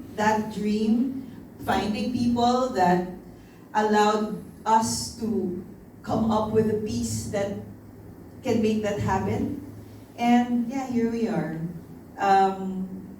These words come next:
and ako, I, I really believe that nothing is a coincidence, everything happens for a reason. And if that reason is so that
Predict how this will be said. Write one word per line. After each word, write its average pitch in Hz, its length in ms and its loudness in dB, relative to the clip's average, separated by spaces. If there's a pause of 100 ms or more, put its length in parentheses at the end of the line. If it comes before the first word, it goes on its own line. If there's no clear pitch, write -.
(180)
and 202 200 -8
ako, 240 200 4
I, 190 160 4
I 196 180 0 (120)
really 208 180 2
believe 185 300 -2
that 180 360 0
nothing 190 300 0
is 185 100 0
a 185 100 0
coincidence, 220 680 2
everything 185 360 -2
happens 180 360 0
for - 100 -4
a 180 80 -2
reason. 214 640 0 (420)
And 208 140 0
if 233 200 2
that 220 360 4
reason 240 540 0
is 202 140 -2
so 208 220 2
that 196 340 2